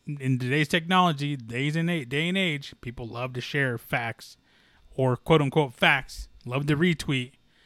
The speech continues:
love to sit there and say this, say that. Um, it's just very more, it's just quicker to get information. Um, people like to pull those Twitter finger triggers, as I like to say.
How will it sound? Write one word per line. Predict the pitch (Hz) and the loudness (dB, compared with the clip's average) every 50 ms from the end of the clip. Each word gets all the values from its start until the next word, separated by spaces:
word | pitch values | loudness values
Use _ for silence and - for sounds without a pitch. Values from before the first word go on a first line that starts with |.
| _ _ _ _ | _ _ _ _
love | - 131 135 135 | -4 -4 -2 -2
to | 139 | -2
sit | 131 156 151 | -2 -4 -2
there | 143 147 143 | -2 -2 -2
and | 135 | -2
say | - 165 156 151 | 0 0 0 2
this, | 156 165 151 143 131 | 4 4 4 2 2
say | - - 143 147 | 2 2 4 6
that. | 147 160 147 135 123 - - - _ _ _ _ _ _ _ _ _ _ _ _ _ - | 8 8 8 6 4 0 -8 -18 _ _ _ _ _ _ _ _ _ _ _ _ _ -6
Um, | - 120 120 120 120 | -4 -2 -2 -2 -2
it's | 120 120 | -4 -4
just | 127 120 117 | -4 -4 0
very | 123 131 139 143 143 | 2 4 4 4 4
more, | 139 139 139 139 139 139 | 4 4 4 4 2 2
it's | 131 131 123 120 | 0 -2 -2 -2
just | 120 117 - - | -4 -4 -4 -2
quicker | - 156 - - 143 | -2 -2 0 -2 -4
to | 139 | -2
get | 131 139 135 | 0 0 0
information. | 135 139 131 - 143 147 165 175 170 - - 117 110 - _ _ _ _ _ _ _ _ _ _ _ _ _ _ _ _ _ _ _ _ _ _ _ _ _ _ _ _ _ _ - | 0 0 -2 -2 -2 0 0 0 0 -2 -6 -10 -12 -14 _ _ _ _ _ _ _ _ _ _ _ _ _ _ _ _ _ _ _ _ _ _ _ _ _ _ _ _ _ _ -14
Um, | 117 110 107 107 107 101 | -10 -10 -8 -8 -8 -8
people | - 131 120 117 | -8 -6 -6 -4
like | 123 127 - | -4 -4 -6
to | - | -6
pull | 123 - - 135 135 | -6 -2 0 0 2
those | 131 135 - | 0 0 0
Twitter | - - - 214 208 185 | 2 2 2 4 2 0
finger | - - 139 123 117 110 | -2 -4 -4 -4 -4 -6
triggers, | - - 135 120 117 123 117 120 | -2 -2 0 0 0 -2 -4 -2
as | 123 117 | -2 -2
I | |
like | 113 113 110 107 | -2 -4 -4 -6
to | - - | -10 -14
say. | 117 - - - - - | -16 -14 -14 -16 -18 -20